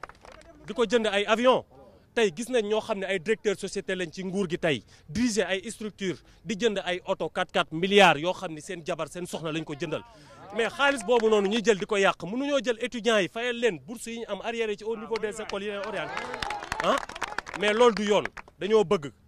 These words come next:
xaalis boobu ñuy yàqati, buñ defee tey xayma boobu tey, def statistique bi, milliards yooyu noonu tey, fayal na école privée yi. Mais ana étudiants yi nekk ci public bi? Ñoo ngi à l'aise, ils sont à l'aise. Booy déjà dañoo am pression, dañoo am pression, mooy pression bi mooy lan, note yi ñu leen di laaj.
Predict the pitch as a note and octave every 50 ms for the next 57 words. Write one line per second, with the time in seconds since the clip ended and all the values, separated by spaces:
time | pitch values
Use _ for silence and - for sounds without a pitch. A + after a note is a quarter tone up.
0 | _ _ _ _ _ - F#3+ G3 G3+ G3+ - E3+ G3 G3 F3 F#3 F3+ F3+ F3 D#3+
1 | F3 F3+ - F3 E3 - C3+ G2+ F2+ G#2 B2 E3 G3+ G3+ E3+ G3+ G3 - F3+ E3+
2 | D#3+ - D#3+ D#3 C#3+ - - F#3 F#3 F3+ F3 E3+ D3+ D#3+ E3+ D#3 C#3 C#3 - D#3
3 | C#3 A#2+ F#2 _ _ _ C3+ B2 - F#3+ F#3+ - - F3+ - - F3 D3 D#3 -
4 | - E3+ C#3 C#3 C#3 C#3+ F3+ G#3 G#3+ A3 G#3 F#3+ F3+ E3+ E3+ F3 F3+ F3+ F3 E3
5 | D#3 C#3+ C3+ - B2+ G2+ - - - D3+ D#3+ F3 F3 G3 F#3 G3 - - - -
6 | - A3+ A#3 G#3 B3+ C#4+ B3+ - _ - - - - - F#3 G#3 G3+ F#3+ - G#3+
7 | C4 C4+ - B3 - A#3+ F#3+ A3+ G#3+ G3+ G3 F#3+ F#3+ - - F3+ - F#3 D#3+ E3
8 | D#3+ C#3+ D3 D#3 G3+ G#3+ A3 G3 F3+ G3 F#3+ F#3+ A3 A3+ G3+ D3+ B2 F3+ F#3+ -
9 | G#3 G3 D#3 E3+ E3+ E3+ G3 G3 C#3 - - _ - - - D#3+ A3+ A#3+ G#3+ F3+
10 | F#3 A3 A#3 G#3 G#3+ F3 D#3 F3 F#3+ F#3+ F#3 - - F3+ E3+ - - D#3 F#3+ A3+
11 | - _ _ _ _ _ - - _ _ _ _ _ _ _ C3+ F3+ G3+ A3 A3
12 | G3+ G3 F3 - F3+ F3 E3 - - D3+ D#3 F3+ - _ _ _ - D3 F3+ F#3
13 | - G3+ G3 G3+ - - F#3 E3+ D#3+ D#3 D#3+ E3 E3 D#3 D3 D3+ D3+ D3+ F#3 G3
14 | D#3+ E3+ E3+ E3 E3 D#3+ D#3 D3 C#3 C3+ C3+ B2